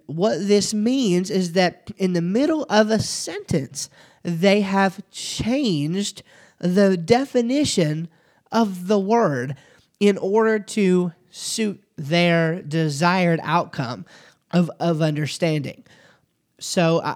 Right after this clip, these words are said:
let me give you an example of this, and then we'll reapply this to the meme so you can kind of see what this looks like.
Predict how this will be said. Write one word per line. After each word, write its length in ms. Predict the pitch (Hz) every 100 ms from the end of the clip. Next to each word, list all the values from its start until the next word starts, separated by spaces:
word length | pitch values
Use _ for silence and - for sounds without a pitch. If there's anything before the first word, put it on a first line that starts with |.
| -
let 180 | 190
me 60 | 220
give 120 | 240
you 60 | 233
an 80 | 208
example 680 | 175 165 190 220 220 175
of 140 | 143 139
this, 320 | 123 147 151
and 160 | 165
then 140 | 180 202
we'll 100 | 170
reapply 720 | 156 202 262 208 175 165 143
this 180 | 147 135
to 140 | 151
the 140 | 135 139
meme 400 | 196 156 127 139
so 100 | 156
you 220 | 151 156
can 160 | 151
kind 200 | 139 156
of 80 | 147
see 240 | - 165 143
what 320 | 151 151 -
this 340 | 139 151 156 170
looks 240 | 190 -
like. 320 | 143 104 -